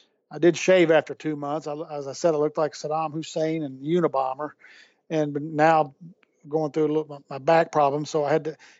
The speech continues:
and for, for the context of this call, I asked you to send me everything that's been written 'cause I, so I could catch up. So I've been out of it. I've heard from some, I've heard from some folks, and some have asked me to help, could I help them get a job and things like that. But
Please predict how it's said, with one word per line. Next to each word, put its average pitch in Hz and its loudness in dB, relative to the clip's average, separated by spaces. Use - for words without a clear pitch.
and 143 -10
for, 139 -4
for 156 -6
the 131 -8
context 160 2
of - 2
this - -4
call, 165 2
I 143 -4
asked 156 -6
you 175 -6
to 139 -12
send 170 -4
me 151 6
everything 160 4
that's 151 -2
been 156 -4
written 175 2
'cause 143 -6
I, 143 -6
so 170 -2
I - -2
could 139 -8
catch 170 0
up. 180 2
So 160 0
I've 175 -4
been 170 -2
out 170 4
of 170 0
it. 170 0
I've 165 -6
heard 170 -4
from 147 -20
some, 156 -20
I've 185 -16
heard 185 0
from 151 -20
some 147 -18
folks, 151 -8
and 143 -10
some 160 -4
have 147 -4
asked 151 4
me 165 -6
to 143 -6
help, 156 -6
could 147 -8
I - -4
help 151 0
them 151 -12
get 147 0
a 135 -6
job 147 0
and 143 -14
things 147 -8
like 139 -8
that. 143 -2
But 160 0